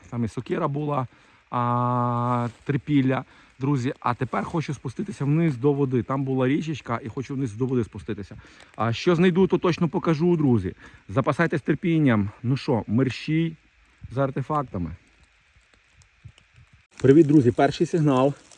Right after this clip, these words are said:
І, а, ось тут, ось тут щось проявилося, знаєте, я думаю, що це срібло. Я можу помилятися, я не бачив ще. Я зараз разом з вами подивлюся. Але я думаю, бачите, ось тут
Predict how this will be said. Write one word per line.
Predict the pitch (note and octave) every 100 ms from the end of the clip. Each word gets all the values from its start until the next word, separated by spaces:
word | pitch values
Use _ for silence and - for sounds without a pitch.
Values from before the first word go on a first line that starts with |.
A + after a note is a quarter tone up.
| - - - - -
І, | A#2+ A#2+ A#2 A#2+ G2+ -
а, | A2 G2 G2 G2 G#2 D3
ось | A#2+
тут, | C#3+ C3 - - - - - - - - - - -
ось | B2+
тут | D#3 -
щось | D#3 - - - - -
проявилося, | C#3+ C#3+ C#3 D#3 C#3+ B2
знаєте, | A#2 C3+ C3
я | C3 F3
думаю, | F3+ D#3
що | -
це | C3+ D3
срібло. | - D#3 B2+ G2+ - - - - -
Я | C3+
можу | F#3 E3+
помилятися, | E3+ D#3 D3 D#3 C3 B2
я | D3
не | E3
бачив | C#3+ A2+ G2+
ще. | - G2+ -
Я | B2 C3
зараз | C#3+ C3 C#3+
разом | C3 B2
з |
вами | C3+ C#3 -
подивлюся. | C3+ B2+ C3 A2 G#2 -
Але | A2+
я | C3+
думаю, | D#3 D#3 C3
бачите, | B2 - C#3+ G2+ - - _ -
ось | C3 -
тут | D#3 F#3